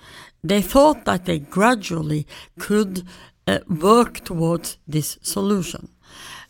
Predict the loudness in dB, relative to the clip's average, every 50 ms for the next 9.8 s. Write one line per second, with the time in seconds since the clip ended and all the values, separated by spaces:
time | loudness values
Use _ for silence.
0 | _ _ _ _ _ 2 2 4 4 4 2 2 0 -2 -6 -6 -4 -6 -6 -4
1 | -2 -2 -2 -2 -2 -4 -6 -6 -8 -10 -16 _ _ _ -6 -4 -4 -4 -6 -6
2 | -6 -8 -12 -16 _ _ _ _ _ _ _ -2 -2 -2 -2 -2 -4 -4 -4 -6
3 | -8 -8 -10 -10 -12 _ _ _ _ -2 -2 -2 -4 -6 -8 -8 -8 -12 -18 _
4 | _ _ -20 -20 -20 -20 -20 -20 -20 _ -2 0 0 0 0 -2 0 4 4 4
5 | 6 4 4 2 0 0 -2 -2 -4 -4 -2 -2 -2 -2 -4 -6 -10 -20 -20 _
6 | _ _ -6 -4 -2 0 0 0 0 0 0 0 0 -2 -8 _ -20 -20 -20 -20
7 | _ -20 -20 -20 _ _ 0 0 2 2 0 -2 -4 -6 -8 -10 -10 -8 -6 -4
8 | -2 -2 -2 0 0 0 0 0 -2 -6 -8 -6 -4 -4 -4 -2 -2 -2 -4 -4
9 | -6 -10 -18 _ _ -2 2 4 4 4 4 2 -2 -4 -6 -10